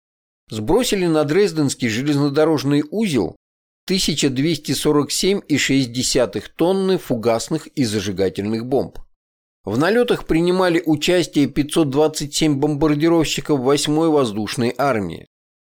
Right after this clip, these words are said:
Таким образом, только на Гамбург в августе сорок третьего за один налет было сброшено вдвое больше бомб, чем на Дрезден за три дня в феврале сорок пятого.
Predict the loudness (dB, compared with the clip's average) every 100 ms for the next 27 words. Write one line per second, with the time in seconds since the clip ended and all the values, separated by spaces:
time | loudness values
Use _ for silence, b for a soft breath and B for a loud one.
0 | _ -4 -2 0 2 4 4 2 0 -2
1 | -2 0 0 0 2 2 2 0 0 2
2 | 2 2 -2 -2 0 2 0 0 0 2
3 | 2 2 0 -2 _ -4 0 0 0 0
4 | 2 2 2 0 -2 0 2 2 2 0
5 | 0 0 -2 -2 -2 -2 2 4 2 2
6 | 0 0 -2 -2 0 0 -2 -12 -20 _
7 | _ _ _ -4 0 2 2 2 2 2
8 | 0 -2 0 -2 0 -2 0 0 0 -2
9 | -2 0 0 0 -2 -2 -2 0 -2 -2
10 | -4 -12